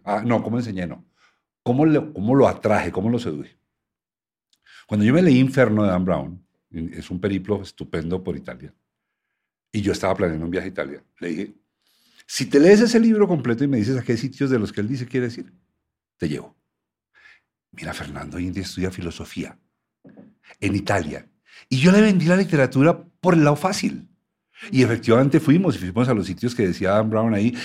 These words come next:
hicimos algunos de los recorridos. Entonces yo creo que, me pego a lo que dijiste hace un momentico, que de repente esas descalificaciones en bloque lo que hacen es que cierran la puerta para algunas personas que por ahí podrían entrar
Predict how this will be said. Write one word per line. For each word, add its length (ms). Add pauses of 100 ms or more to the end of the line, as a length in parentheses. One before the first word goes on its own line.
hicimos 320
algunos 300
de 80
los 100
recorridos. 540 (480)
Entonces 460
yo 200
creo 320
que, 300 (260)
me 160
pego 300
a 20
lo 100
que 100
dijiste 360
hace 100
un 100
momentico, 440 (720)
que 180
de 60
repente 420
esas 220
descalificaciones 960
en 160
bloque 440 (220)
lo 140
que 100
hacen 280
es 100
que 140
cierran 340
la 100
puerta 320
para 200
algunas 340
personas 340
que 100
por 140
ahí 60
podrían 320
entrar 300